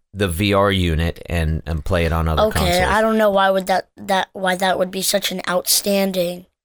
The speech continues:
Speaker 2: V R game if it's not even designed for that, but okay.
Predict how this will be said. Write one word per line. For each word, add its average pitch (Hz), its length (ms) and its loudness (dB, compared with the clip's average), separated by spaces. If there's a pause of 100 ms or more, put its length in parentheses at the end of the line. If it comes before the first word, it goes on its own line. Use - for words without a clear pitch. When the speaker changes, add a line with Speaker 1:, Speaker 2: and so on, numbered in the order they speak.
Speaker 2:
V 190 280 -4
R 226 220 2
game 185 320 0
if 180 180 -8
it's - 180 -6
not 180 180 -2
even 175 220 -8
designed 196 540 0
for 185 160 -2
that, 170 380 -4
but 175 140 -4
okay. 175 440 -8